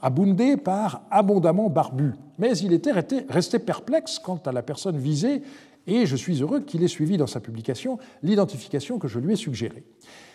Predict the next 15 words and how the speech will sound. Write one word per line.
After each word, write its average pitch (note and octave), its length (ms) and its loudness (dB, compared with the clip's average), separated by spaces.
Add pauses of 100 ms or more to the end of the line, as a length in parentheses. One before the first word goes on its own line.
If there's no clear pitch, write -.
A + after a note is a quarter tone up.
(200)
Il A3 160 6
avait C4 240 6
pensé B3+ 680 2
à D3+ 140 -2
un C3 140 -4
éditeur D#3+ 380 2
des B2 80 0
tablettes B2+ 300 -4
de A#2 100 -2
Tello B3 640 2
à - 80 -8
cause D3+ 240 2
de C#3 60 0
la A2+ 120 -4
mention C#3+ 640 0